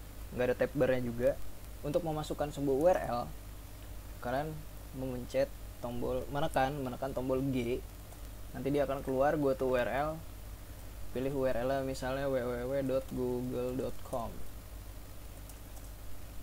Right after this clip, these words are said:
Oke, sorry. Gue di sini belum mengaktifkan, eh, belum mengkonekkan si Dracos ini ke internet. Eh,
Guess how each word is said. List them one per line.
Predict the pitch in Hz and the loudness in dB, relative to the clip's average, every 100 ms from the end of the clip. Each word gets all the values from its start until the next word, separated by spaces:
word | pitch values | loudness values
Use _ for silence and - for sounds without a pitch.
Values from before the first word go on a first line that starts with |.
| - | -2
Oke, | 135 143 | 0 2
sorry. | 127 110 - - - - - - - - 135 | 0 0 -6 -8 -10 -10 -10 -8 -8 -8 -2
Gue | 131 | -2
di | 127 | -2
sini | 131 131 | -2 0
belum | 127 135 135 | 0 0 -2
mengaktifkan, | 120 113 - 120 - 127 131 131 - - - - - - | -4 -6 -6 -8 -4 -4 -2 -4 -6 -8 -10 -10 -8 -6
eh, | 113 110 113 113 117 113 113 - - - - - - - - - - - - - - - - - - - - - - | -4 -4 -4 -4 -4 -6 -6 -8 -10 -10 -8 -4 -4 -6 -8 -6 -2 -2 -4 -10 -10 -10 -10 -10 -8 -8 -10 -10 -6
belum | 135 143 147 | -2 0 2
mengkonekkan | 135 127 139 139 143 - - - - - | 0 2 0 0 -4 -6 -8 -8 -10 -8
si | - 127 | -2 0
Dracos | 123 - 131 | 0 -4 -4
ini | 131 131 - - - | -4 -6 -8 -10 -8
ke | 113 | -6
internet. | 110 107 98 - - - - - - | -6 -6 -8 -8 -12 -12 -12 -10 -2
Eh, | 165 156 151 147 139 131 123 117 | 0 0 0 -2 0 0 -2 -4